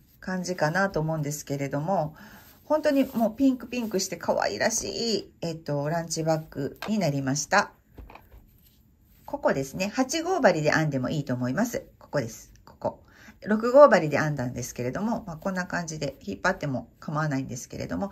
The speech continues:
八号針で編んでもこうふんわりしてよかったかなとか思います。で、あの、ごめんなさい。あの、筋編みのところがですね、最後の筋編みのマーカーつけるところが間違ってたみたいで、申し訳ないです。本当に。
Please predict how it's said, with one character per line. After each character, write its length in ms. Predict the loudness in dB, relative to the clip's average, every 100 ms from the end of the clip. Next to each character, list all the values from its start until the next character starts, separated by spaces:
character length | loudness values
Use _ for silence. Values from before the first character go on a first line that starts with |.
| -10 -8
八 280 | -6 -4
号 160 | -2 2
針 220 | 2 2
で 80 | 2
編 120 | 0
ん 40 | -2
で 80 |
も 140 | -6 -8
こ 140 | -8
う 20 |
ふ 120 | -4 0
ん 40 |
わ 100 | 0
り 140 | 0
し 60 | -6
て 100 | -8
よ 80 | -8
か 80 | -8
っ 80 |
た 100 | -8
か 100 | -8
な 200 | -4 -4
と 100 | -4 -10
か 120 | -12
思 120 | -12
い 60 | -8
ま 140 | -8
す。 180 | -8 -12 -14 -20 -20 -8 0
で、 240 | 0 0 -6 -8
あ 140 | -6
の、 80 | -4
ご 100 | -2
め 140 | -2
ん 20 | 0
な 120 | 2
さ 160 | 4
い。 20 | 2
あ 60 |
の、 100 | 0
筋 320 | -4 -4 -2
編 140 | -2 0
み 80 | -2
の 100 | -2
と 120 | 2
こ 120 | 4
ろ 80 | 4
が 120 | 2
で 80 | -2
す 120 | -4
ね、 180 | -2 -2
最 280 | 2 4 4
後 140 | 2
の 200 | -2 -4 -10 -20 -16
筋 320 | -8 -4 0
編 80 | 0 0
み 60 |
の 280 | -4 -4 -4 -2
マ 140 | 0
ー 40 | 4
カ 100 | 2
ー 40 |
つ 80 | 2
け 140 | 2
る 100 | 2
と 140 | 2 -2
こ 160 | 0
ろ 100 | 0
が 140 | 0 0
間 100 | 0
違 300 | 0 2 2
っ 80 | 0
て 100 | -4
た 140 | -4
み 120 | -4
た 160 | -4 -2
い 60 |
で、 220 | 4 2 2
申 140 | 0
し 100 | 2
訳 240 | 0 0 -4
な 160 | -2
い 60 | -2
で 100 | -4
す。 560 | -6 -12 -20 -20 -18 -8
本 180 | -6 -4
当 100 | -4
に。 180 | -4